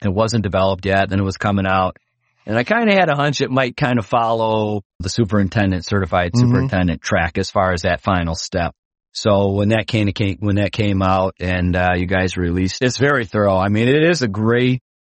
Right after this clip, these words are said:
Speaker 1: it's a great testing tool to, you
Speaker 2: Mm-hmm.
Speaker 1: know, get your, get your ducks in order and kinda makes you reflect on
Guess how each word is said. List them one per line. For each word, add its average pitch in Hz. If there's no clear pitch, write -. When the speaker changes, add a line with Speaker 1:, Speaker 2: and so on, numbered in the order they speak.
Speaker 1:
it's 120
a 117
great 131
testing 143
tool 151
to, -
you 107
Speaker 2:
Mm-hmm. 107
Speaker 1:
know, 120
get 151
your, 120
get 131
your 120
ducks 113
in 110
order 110
and 104
kinda 214
makes 214
you 208
reflect 135
on 101